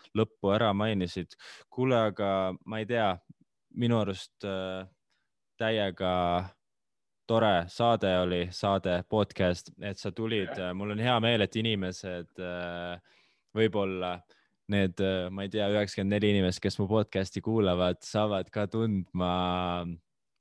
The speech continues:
Speaker 1: seda Roometit, kes ei ole, sest et sul on sü-, sul on selline iseloom, et sa oled nagu Youtube'is täiesti omamoodi tegelane, vaata, ja tegelikult, noh,
Speaker 2: <laughs>
Speaker 1: ja eks see on tegelikult tavaline, aga
Speaker 2: Jaa,
Speaker 1: päriselus
Speaker 2: jaa.
Speaker 1: sa oled teistsugune ja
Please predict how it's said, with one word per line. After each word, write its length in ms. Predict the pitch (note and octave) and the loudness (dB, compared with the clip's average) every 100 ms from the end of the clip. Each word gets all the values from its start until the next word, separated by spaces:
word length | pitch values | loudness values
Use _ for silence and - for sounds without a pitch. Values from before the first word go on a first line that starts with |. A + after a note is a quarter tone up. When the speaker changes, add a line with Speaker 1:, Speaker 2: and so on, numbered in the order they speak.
| - _ - | -20 _ -12
Speaker 1:
seda 300 | A2 G#2 G2 F#2 | -8 -2 -2 0
Roometit, 720 | G2+ G2 F#2 F2 F#2+ F2+ _ _ F#2 F2 | -2 -4 -8 -10 -12 -12 _ _ -14 -14
kes 200 | F#2+ - - | -16 -16 -14
ei 100 | F#2 G2 | -10 -10
ole, 160 | G2+ F#2 F2 F2 F2 F2+ F2 _ - | -8 -8 -8 -8 -8 -10 -12 _ -8
sest 200 | C3+ D3 | -6 -4
et 60 | |
sul 160 | C#3 C#3+ | 0 0
on 100 | C3 | 2
sü-, 160 | D3 D3+ | 0 0
sul 180 | - D3 | 0 2
on 60 | C#3 | 4
selline 260 | D#3 C3+ | 4 6
iseloom, 400 | D3 B2+ G2+ F2+ | 6 6 4 2
et 80 | F2+ | -4
sa 100 | - | -4
oled 140 | A2 G#2 | -4 -4
nagu 160 | G#2 | -4
Youtube'is 680 | B2 D3 - G2+ F#2 F2+ F2 - | -2 -2 -2 -2 0 -4 -6 -6
täiesti 480 | A2 G#2+ F#2+ - G2+ | -2 -2 -4 -8 -4
omamoodi 500 | A2 G#2 F#2 F2+ E2 | -2 -2 -4 -6 -2
tegelane, 460 | A2+ A2 F#2 E2+ E2+ | 0 2 2 0 -4
vaata, 380 | E2 F2 - E2+ | -6 -8 -10 -14
ja 60 | E2 | -12
tegelikult, 400 | F#2+ F#2 - - - - C#3 | -12 -12 -14 -16 -16 -16 -8
noh, 180 | G#2 G2+ - _ _ _ | -6 -6 -10 _ _ _
Speaker 2:
<laughs> 380 | - - - - | -20 -20 -14 -10
Speaker 1:
ja 100 | D#2 - | -4 0
eks 140 | A#2 - | 0 2
see 80 | G#2+ | 0
on 80 | |
tegelikult 180 | A2 G2 | 0 -2
tavaline, 440 | A#2 G2 E2+ E2+ E2 - - - - F#2+ | 0 0 -2 -8 -10 -16 -20 -20 -6 -2
aga 200 | F#2+ F#2+ | 2 0
Speaker 2:
Jaa, 100 | F2 | 2
Speaker 1:
päriselus 460 | A2 A2+ A#2+ A#2+ - | 4 4 4 0 -4
Speaker 2:
jaa. 40 | |
Speaker 1:
sa 80 | G2 | -8
oled 140 | F2+ | -4
teistsugune 560 | A2+ A2 A2+ G2+ F2+ | -4 -4 -6 -6 -4
ja 100 | F2 | -4